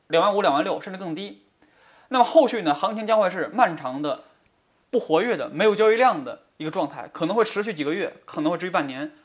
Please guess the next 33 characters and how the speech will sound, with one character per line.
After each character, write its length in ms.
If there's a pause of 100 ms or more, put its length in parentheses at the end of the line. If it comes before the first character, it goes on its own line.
(120)
做 100
好 60
准 180
备。 240 (440)
OK， 280 (520)
那 80
么 100
到 120
底 120
涨 140
还 80
是 60
跌， 140
不 100
去 120
预 100
测， 220
等 180
它 80
突 160
破 100
以 80
后 80
再 100
说。 300 (720)
短 180
线 220
就 80
是 100
两 180
个 60
走 120
势， 280